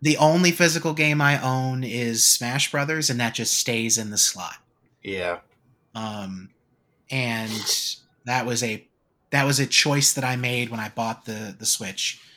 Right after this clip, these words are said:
Speaker 1: I slapped a two hundred fifty-six gig S D card in there and said, "I am never going to buy a single cartridge."
Speaker 2: Understandable.
Speaker 1: Yeah. So,
Speaker 2: But
Speaker 1: no carts here. No carts here.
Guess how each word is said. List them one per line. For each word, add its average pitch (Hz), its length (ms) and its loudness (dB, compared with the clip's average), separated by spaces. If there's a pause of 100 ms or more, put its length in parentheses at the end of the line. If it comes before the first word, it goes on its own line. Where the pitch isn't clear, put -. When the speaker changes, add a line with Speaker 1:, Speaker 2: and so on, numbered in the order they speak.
(220)
Speaker 1:
I 110 100 -4
slapped - 340 0
a 113 40 -8
two 123 180 -4
hundred 117 280 -4
fifty-six 120 520 -4
gig 113 260 -6
S 110 160 -4
D 110 160 -6
card 113 240 -6
in 110 100 -6
there 107 180 -8
and 98 140 -8
said, 110 140 -4
"I 101 140 -8
am 95 140 -10
never 98 280 -12
going 95 280 -16
to - 100 -14
buy 92 180 -10
a 85 80 -10
single 123 340 -2
cartridge." - 640 -8 (460)
Speaker 2:
Understandable. 92 640 0 (440)
Speaker 1:
Yeah. - 180 -14 (920)
So, 95 460 -6
Speaker 2:
But 98 140 -14 (1040)
Speaker 1:
no 156 160 4
carts 185 400 6
here. 165 360 6 (100)
No 165 160 4
carts 170 380 4
here. 123 260 0